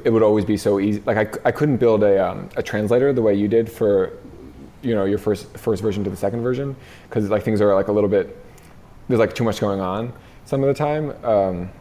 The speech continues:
so I, I guess what I'd, what I'd end up having to do is what you just said.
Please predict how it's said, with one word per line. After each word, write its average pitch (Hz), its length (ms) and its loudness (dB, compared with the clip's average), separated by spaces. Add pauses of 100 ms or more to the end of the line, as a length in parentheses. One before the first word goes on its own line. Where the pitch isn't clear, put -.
(640)
so 113 260 2
I, 113 280 4
I 120 40 4
guess 117 260 2
what 113 140 2
I'd, 98 200 -2
what 139 100 0
I'd 104 100 2
end 104 180 0
up 95 60 -2
having 98 200 -2
to 98 80 0
do 98 80 2
is 90 80 -2
what 95 120 -4
you 101 100 -4
just 95 160 -6
said. 87 340 -2